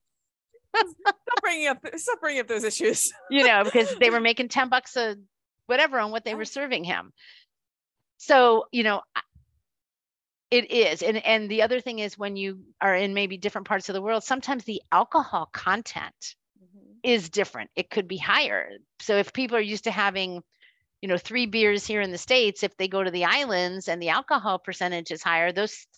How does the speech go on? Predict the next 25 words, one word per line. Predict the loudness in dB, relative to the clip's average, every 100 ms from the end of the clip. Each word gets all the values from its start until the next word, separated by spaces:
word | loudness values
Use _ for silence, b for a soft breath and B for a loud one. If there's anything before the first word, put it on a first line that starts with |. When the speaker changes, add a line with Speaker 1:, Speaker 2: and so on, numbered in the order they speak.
| _
Speaker 2:
three | -8 -6
beers | -4 0 0 0
are | -2
maybe | -4 -4 -2
like | -2 0
having | -2 -2 -8 -14 _ _
five | -2 -2 -8
beers. | -12 -12 -12 -16 -18 -20 _ _ _ _ _ _ _
Speaker 1:
Yeah. | -20 -20 -20 _ _ _ _
Speaker 2:
And, | 0 0 2
and | -2 0
I | -2
don't | -2
think | -4 -6
people | -6 -8
think | -6 -4 -2
about | -2 -2
that. | 0 2 2 -2 -2
Um, | 0 2 0 -2 -2
I | -2
think, | -2 -6 -8 -8 -16 _ _ _
you | -6
know, | -2
just | 0 2
like | 0 0